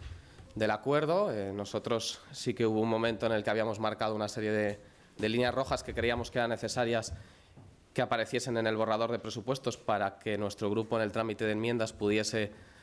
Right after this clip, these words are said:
facilitar la, la aprobación. Los tiempos han hecho que en un momento determinado nosotros hiciésemos un movimiento y enviásemos a la Junta de Castilla y León una serie de,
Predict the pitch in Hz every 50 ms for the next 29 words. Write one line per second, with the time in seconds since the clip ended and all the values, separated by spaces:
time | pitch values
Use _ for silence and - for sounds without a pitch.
0 | - - - - - 107 107 - 107 101 95 113 113 107 110 113 107 107 104 104
1 | 98 98 98 101 107 104 104 113 110 104 104 107 - 147 160 170 170 160 131 110
2 | 104 - - - 131 127 123 - - 110 107 117 113 117 120 117 - - 120 110
3 | 104 - - - - - - - - _ - - 113 113 110 117 117 117 110 110
4 | 113 110 - 117 113 110 110 110 113 113 117 117 113 110 104 113 107 - 117 117
5 | 113 - - - - - - - - - - - - - 123 - 120 113 110 -
6 | 123 113 117 120 120 117 117 123 131 127 123 123 123 110 101 - - - - -
7 | - - - - - - - - - - - - 117 113 110 107 110 117 117 127
8 | 113 107 107 113 107 107 107 107 104 - 117 113 113 113 107 113 110 - - 117
9 | 110 110 107 110 113 113 110 107 107 - 113 110 110 107 107 107 104 107 101 98
10 | 104 -